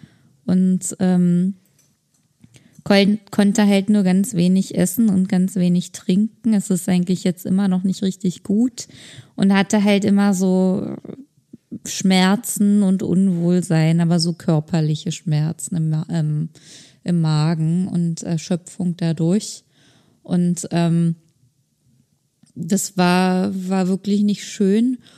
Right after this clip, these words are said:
Und ich habe dann, ähm, am Wochenende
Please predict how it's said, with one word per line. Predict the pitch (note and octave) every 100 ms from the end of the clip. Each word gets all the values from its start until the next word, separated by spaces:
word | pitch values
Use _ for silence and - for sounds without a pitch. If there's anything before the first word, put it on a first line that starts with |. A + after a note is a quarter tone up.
| _ -
Und | - F#3+
ich | F#3+ -
habe | F#3 F#3
dann, | F#3+ G3 G3 G3 F#3+
ähm, | F#3+ F3 E3+ E3+ F3 _ _ _ _ _ _ _ _ _ _ _ _ _ _ _ _
am | - F#3+
Wochenende | F3 F#3+ - A#3 A3 G#3+ A#3 A#3 A#3 A#3